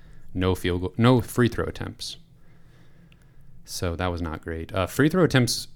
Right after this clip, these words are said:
f-, for the teams, Missouri was twelve of seventeen. Kansas was twenty-three of thirty-two.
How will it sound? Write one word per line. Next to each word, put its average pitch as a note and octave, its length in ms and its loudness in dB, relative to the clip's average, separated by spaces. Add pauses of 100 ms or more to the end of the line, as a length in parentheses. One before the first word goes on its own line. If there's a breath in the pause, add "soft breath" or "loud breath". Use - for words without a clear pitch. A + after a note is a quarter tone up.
(100)
f-, - 180 -14 (140)
for - 160 -4
the F2 100 0
teams, C3+ 480 2
Missouri G#2+ 380 2
was F#2+ 200 0
twelve G#2 340 2
of F#2+ 180 -2
seventeen. G#2 720 0
Kansas G#2 460 0
was F2 340 0
twenty-three A#2 1000 0
of F2 200 -4
thirty-two. G2+ 1120 -2